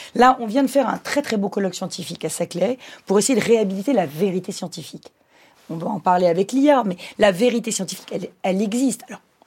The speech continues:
en l'état actuel des connaissances. Mais ce qui est intéressant dans la vérité scientifique, c'est qu'elle correspond à une démarche qui est codifiée,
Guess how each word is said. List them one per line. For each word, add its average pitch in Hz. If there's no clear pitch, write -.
en 208
l'état 202
actuel 185
des 175
connaissances. 254
Mais 196
ce -
qui 254
est 240
intéressant 254
dans 185
la 175
vérité 175
scientifique, 196
c'est -
qu'elle 180
correspond 233
à 214
une 180
démarche 220
qui -
est 180
codifiée, 262